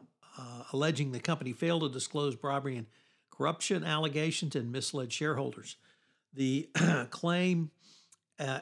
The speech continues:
alleged is that the board and executives breached duties by issuing false, misleading statements, omitting material information, uh, in the, uh, company's public filings about bribe payments to get approval for the construction of a new campus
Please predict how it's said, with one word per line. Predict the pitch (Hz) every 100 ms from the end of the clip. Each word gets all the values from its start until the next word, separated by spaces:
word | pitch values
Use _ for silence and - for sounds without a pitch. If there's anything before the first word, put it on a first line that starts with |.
| -
alleged | 143 156 165 147 - 226
is | 139
that | 143 -
the | 131
board | 117 135 151 156 147
and | 151 156 156
executives | 123 117 147 156 143 123 113
breached | - 123 147 147 -
duties | 135 139 139
by | 120 131
issuing | 143 139 131 113
false, | 156 165 165
misleading | 151 - 143 147 135
statements, | - 180 190 170 165 - - _ _
omitting | 131 135 123
material | 117 - 208 208 185
information, | 151 123 131 127 123 - 135 120 - _ _ _
uh, | 127 127 -
in | 143 127
the, | 131 127 127 -
uh, | - 127 110
company's | - 151 139
public | - 143 127 -
filings | 139 131 131 127 135
about | 123 135 156
bribe | 127 131 131
payments | 113 123 117 117 - - - _ -
to |
get | 131
approval | 123 113 165 160 127
for | 117 123
the |
construction | 117 117 - 143 123 135
of | 117
a |
new | 123 131
campus | 131 131 123 120 -